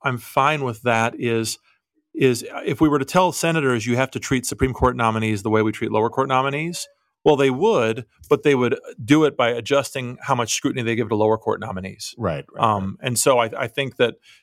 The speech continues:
Speaker 1: it's, it's probably a, a good thing to give a little bit more deference on the lower court nominees,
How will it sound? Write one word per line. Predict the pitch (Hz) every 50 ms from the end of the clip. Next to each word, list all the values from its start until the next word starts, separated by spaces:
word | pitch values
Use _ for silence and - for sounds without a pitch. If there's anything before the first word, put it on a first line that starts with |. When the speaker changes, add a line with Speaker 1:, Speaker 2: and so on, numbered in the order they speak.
| _ _ _
Speaker 1:
it's, | - - 135 131 135 139 131 - - -
it's | - - 143 - - - - _ _ _
probably | - 160 160 151 147 127
a, | 117 117 113 - -
a | 139
good | 113 107 113 127 139 135 131
thing | - 131 117 110
to | 107
give | 110 113 101
a | 107
little | 113 117 113
bit | 113 110
more | 107 104
deference | 98 101 101 - - 107 101 -
on | 104
the | 101 98
lower | 95 98 98 98 98
court | - 104 107 -
nominees, | 101 98 98 95 95 98 95 95 92 95 90 - - - -